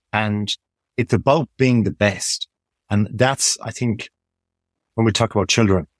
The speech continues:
we talk about performance, and we talk about what it is, I think, like, we can say, "Hey, you're from such and such a place," or, "That, that street down there, they never have athletes," or, "That street down there, they don't have," or, "That borough down there, they don't have talent," or, "People don't graduate," or whatever else.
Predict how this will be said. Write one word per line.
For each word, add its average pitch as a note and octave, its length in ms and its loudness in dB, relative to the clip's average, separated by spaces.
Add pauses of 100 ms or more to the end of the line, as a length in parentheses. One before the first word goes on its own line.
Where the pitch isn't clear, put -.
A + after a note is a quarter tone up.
(100)
we G2 120 -4
talk - 220 0
about G2+ 300 0 (100)
performance, G2+ 800 0 (320)
and G2 80 -6
we G2 60 -2
talk G2+ 240 -2
about G2 280 0
what G#2 200 2
it F#2+ 80 0
is, G#2 340 2
I G2+ 100 -6
think, - 420 -2 (440)
like, A2 180 0
we C3 140 2
can D#3 160 2
say, A#2+ 340 2
"Hey, G#2+ 340 0 (220)
you're B2 100 2
from A#2 160 -2
such - 220 -4
and G#2 80 -6
such - 180 -6
a - 40 -20
place," G#2+ 460 -2
or, F#2+ 360 -2 (500)
"That, G#2+ 240 -2
that G#2+ 120 -2
street A2+ 280 2
down G#2+ 180 2
there, G#2 260 2
they G2+ 140 2
never G2+ 240 2
have F#2+ 200 0
athletes," G2+ 600 -2
or, F#2 220 -4
"That G2 160 0
street - 240 0
down G2+ 180 -2
there, G2+ 180 0
they F#2+ 140 0
don't G2 260 0
have," F#2+ 300 0
or, F#2 100 -2
"That G2+ 220 -2
borough G2+ 240 2
down G2+ 220 0
there, G#2 240 2 (400)
they G#2 80 2
don't A2+ 160 2
have G2 160 -6
talent," G#2+ 420 0
or, G2 60 -6
"People B2 260 -4
don't G2 300 2
graduate," G#2 640 2
or G2 80 -4
whatever G2+ 360 0
else. G2+ 280 0